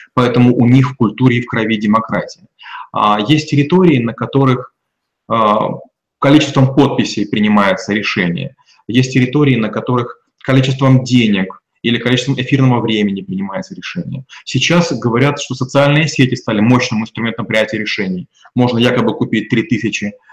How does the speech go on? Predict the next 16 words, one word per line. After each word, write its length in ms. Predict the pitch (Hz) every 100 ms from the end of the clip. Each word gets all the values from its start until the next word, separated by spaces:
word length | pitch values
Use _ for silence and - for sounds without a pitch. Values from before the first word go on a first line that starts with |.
| - _
ам, 760 | 104 101 98 98 98 98 101 101
платных 440 | 139 - 120 -
объявлений 440 | 117 123 120 113
в 60 | -
Facebook 340 | 117 - 107 175
и 100 | -
таким 280 | 110 139 143
образом 360 | 131 113 110
выбрать 280 | 107 113 107
президента, 500 | 107 101 120 120 107 - _ _ _ _ _
там, 140 | - 90
второй 340 | - 135 143
экономики 420 | 131 123 123 -
мира, 280 | 110 98 85
ну, 100 | 127
якобы. 480 | - 104 - - -